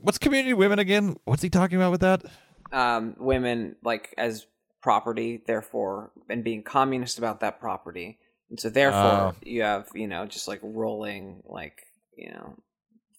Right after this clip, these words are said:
Speaker 2: fucking, like, harems, basically. Um,
Speaker 1: Okay.
Speaker 2: So
Speaker 1: Yeah,
Speaker 2: that's
Speaker 1: I didn't, I
Speaker 2: Yeah,
Speaker 1: think
Speaker 2: it's
Speaker 1: he
Speaker 2: like a
Speaker 1: talked about this
Speaker 2: bugaboo.
Speaker 1: somewhere else, and he was just like, um,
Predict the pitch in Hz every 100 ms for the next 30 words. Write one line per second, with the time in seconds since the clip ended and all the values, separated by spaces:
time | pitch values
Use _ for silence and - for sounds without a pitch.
0 | - - - - - - _ - - -
1 | - - - - - - - - - -
2 | _ _ - - - _ _ _ 107 110
3 | 110 98 78 104 - _ _ _ _ _
4 | _ _ _ _ _ - - - 143 131
5 | 117 139 143 - 147 175 208 - - _
6 | _ 135 143 220 175 160 170 151 123 107
7 | 135 123 113 120 - 113 107 107 107 113
8 | 95 92 95 90 85